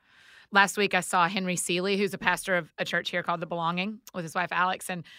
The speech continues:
and we were talking about Kevin, and I just said,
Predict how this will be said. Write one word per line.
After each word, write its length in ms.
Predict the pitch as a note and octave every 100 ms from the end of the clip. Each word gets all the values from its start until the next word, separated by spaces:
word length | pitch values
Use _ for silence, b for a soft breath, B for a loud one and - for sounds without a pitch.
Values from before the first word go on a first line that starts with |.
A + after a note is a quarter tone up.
| B B B
and 160 | G#3 G3+
we 100 | G3+
were 60 | G3
talking 280 | G3+ G3+ G#3
about 200 | F#3 -
Kevin, 340 | G3+ F#3 F#3
and 140 | F3+ F3
I 100 | F#3
just 220 | F3+ -
said, 300 | F#3+ F3+ E3